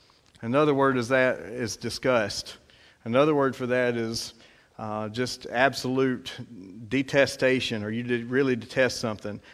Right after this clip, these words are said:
This is God speaking. This is God speaking about to his people,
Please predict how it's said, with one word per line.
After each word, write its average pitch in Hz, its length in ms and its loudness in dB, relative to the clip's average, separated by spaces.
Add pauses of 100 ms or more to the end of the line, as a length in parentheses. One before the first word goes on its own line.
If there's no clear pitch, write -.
This 160 200 2
is 135 100 -2
God 139 320 8
speaking. 113 440 -4 (680)
This 139 160 -6
is 131 100 -2
God 151 300 10
speaking 139 400 0
about 127 400 2
to 135 100 -2
his 131 140 0
people, 127 500 -2